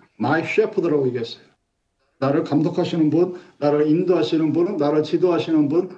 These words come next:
나와 함께 하시는 분 또는 나의 감독자, 뭐 이런 뜻이죠. 근데 이것을 성경 역사상 가장 훌륭한 신앙 고백이라고 합니다. 그리스도가,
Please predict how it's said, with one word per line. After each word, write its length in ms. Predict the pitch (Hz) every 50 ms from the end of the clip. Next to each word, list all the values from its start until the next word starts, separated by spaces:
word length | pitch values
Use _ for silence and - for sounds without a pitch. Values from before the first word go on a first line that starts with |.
| -
나와 300 | - 147 143 147 151 151
함께 440 | 156 208 196 - - _ _ - 190
하시는 320 | 175 156 - 156 160 147 143
분 260 | 165 185 190 180 -
또는 280 | - 147 151 147 147 - - - _ _
나의 220 | - 127 139 135 131
감독자, 680 | - 123 131 165 175 185 - - - 120 - - - _
뭐 80 | - 135
이런 200 | 139 147 185 180
뜻이죠. 380 | - 165 - - - - - _ _ _ _ _ _ _ _ _ _ _ _ _ _ _ _ _ _ _ _ _ _ _
근데 160 | 196 226 214
이것을 600 | 190 196 220 - 240 220 180 131 135 151 - - - - _ _ _ _ _ _ 123 120 - -
성경 360 | - - 208 226 226 233 202
역사상 500 | 185 165 - 208 160 196 165 156 165 -
가장 360 | - - 147 190 190 196 202
훌륭한 320 | - - 208 208 185 190 185
신앙 340 | - - 196 190 180 175
고백이라고 360 | 165 170 160 165 165 202 196 180
합니다. 300 | 143 117 - - - _ _ _ _ _ -
그리스도가, 680 | 190 196 196 - - 190 185 175 170 185 170 143 - -